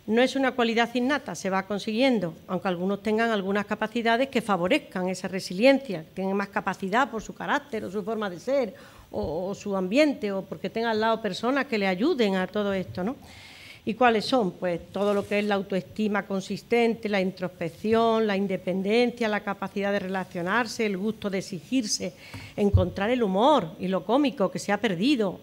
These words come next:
El hombre es hombre porque ríe también, ¿eh? Porque cocina y porque ríe. Yo digo siempre eso, porque cocina porque es capaz de transformar los alimentos y porque ríe. Y dice uno, "La hiena", digo, "La hiena no se ríe, es que es así",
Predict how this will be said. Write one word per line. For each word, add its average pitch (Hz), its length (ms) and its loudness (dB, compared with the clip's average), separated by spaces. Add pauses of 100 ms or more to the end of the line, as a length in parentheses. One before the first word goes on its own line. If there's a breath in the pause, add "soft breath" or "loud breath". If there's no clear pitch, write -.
El 175 60 -8
hombre 202 240 0
es 247 100 -4
hombre 254 160 -2
porque 233 260 -4
ríe 285 340 2
también, 185 500 0
¿eh? 349 240 2 (380 loud breath)
Porque 208 240 -2
cocina 240 320 2
y - 20 4
porque 185 300 -2
ríe. 175 260 -2 (320 loud breath)
Yo 185 80 -2
digo 202 220 2
siempre 196 340 0
eso, 180 180 -4 (380 loud breath)
porque 214 240 0
cocina 247 400 2
porque 226 200 0
es 233 40 -4
capaz 233 240 2
de 226 80 4
transformar 202 480 -2
los 214 160 -4
alimentos 208 640 0 (180 loud breath)
y 180 100 -4
porque - 280 -2
ríe. 196 380 6 (360)
Y 190 60 -6
dice 202 280 0
uno, 202 200 4
"La 196 120 4
hiena", 269 300 8
digo, 202 160 4
"La 190 140 2
hiena 240 240 4
no 269 100 4
se 285 120 0
ríe, 269 260 0
es 220 100 -2
que 294 100 -4
es 269 100 -2
así", 214 300 -4